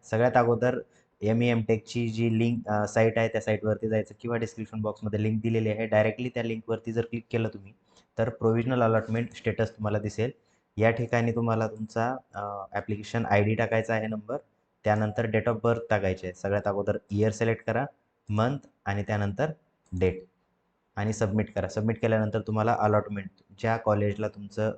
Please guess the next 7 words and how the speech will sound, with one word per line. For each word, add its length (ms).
नंबर 260
लागलेला 420
आहे 220
प्लस 320
त्याचा 200
प्रिफरन्स 580
येईल, 220